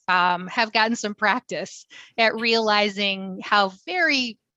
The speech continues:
many of their workers might have conditions that need to be accommodated. And hopefully they've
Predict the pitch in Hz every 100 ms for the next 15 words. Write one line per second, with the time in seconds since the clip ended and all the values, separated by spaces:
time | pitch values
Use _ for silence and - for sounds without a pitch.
0 | - 220 226 240 240 214 196 196 190 208
1 | 190 180 190 196 202 226 - - 185 175
2 | - 202 180 180 180 175 - - 180 185
3 | 180 147 - - 233 226 208 196 196 190
4 | 220 220 269 285 277 269 226 220 190